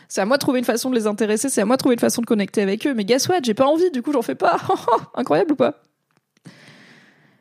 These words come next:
Je suis team pas d'enfant par choix et perso il commence à m'intéresser vers le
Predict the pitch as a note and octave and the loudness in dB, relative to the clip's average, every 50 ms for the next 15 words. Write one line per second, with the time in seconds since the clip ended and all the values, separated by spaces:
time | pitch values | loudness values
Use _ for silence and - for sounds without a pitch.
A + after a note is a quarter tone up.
0 | _ _ - A3+ G#3+ - C4 A3+ - D4 D4 C4+ - D4+ D4 B3+ B3 A#3+ - C4 | _ _ 0 0 2 2 0 -2 -2 -4 -4 0 0 2 2 2 2 2 2 0
1 | C4 B3+ A#3+ - - - - B3+ B3+ C4+ - A3 G#3+ - G#3 G#3+ - - C#4+ A#3+ | 0 2 0 0 -2 -2 0 0 0 2 2 0 0 2 0 0 0 -2 -2 -2
2 | G3+ - G#3 A3 A#3+ B3 - G#3 F#3 F#3+ G3 G#3 A3+ A#3 - A#3+ A3+ A3 G#3+ - | 0 0 0 0 -2 -2 0 0 0 0 0 -2 -2 0 0 0 0 0 0 -2
3 | - C#4+ C#4 A#3+ G3+ F#3+ F#3+ G3+ A3+ B3 - | -2 -2 0 2 2 2 2 2 2 2 0